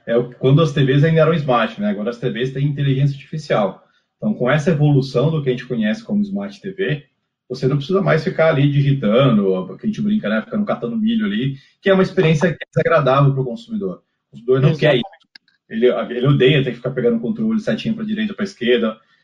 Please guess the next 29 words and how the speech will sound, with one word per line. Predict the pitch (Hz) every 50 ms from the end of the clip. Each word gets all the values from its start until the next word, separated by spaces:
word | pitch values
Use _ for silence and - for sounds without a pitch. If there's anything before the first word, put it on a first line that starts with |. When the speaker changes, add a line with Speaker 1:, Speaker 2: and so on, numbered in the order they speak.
| _ _
Speaker 1:
Quando | - 127 127
ele | 143 139
chega | 135 135 151 147 156 151
no | 143
final, | 139 - - 123 127 135 139 123 110 - - _ _ _ _ _ -
"Ah, | 131 151 151
nossa, | 139 139 156 151 143 - 139
errei | 123 135 147 151
uma | 151 147 147 147 147
letra, | 139 131 135 156 143 156
eu | 147
tenho | 143 147 143 139
que | 143
apagar | 139 143 139 135 131 131 -
tudo." | 131 127 123 117 110
Então, | 113 107 - 131 143 139 135
a, | - - - - - - -
aquele, | - - - 156 190 214 226 208 147 - - _ _
aquela | - 117 113 - - 147 175 180 147 -
forma | - 139 135 127 123 113
de | 104 113 110 98 - - _ _ _ _ _ _
utilizar | 120 113 - 117 110 107 95 101 110 107
ali, | 104 101 104 104
que, | - 107
é, | 104 98 98
que | 95 -
são | - 104 95
produtos | 101 101 92 101 104 - - 101
antigos, | 95 98 101 - - 135 156 185 143 117 98 - - -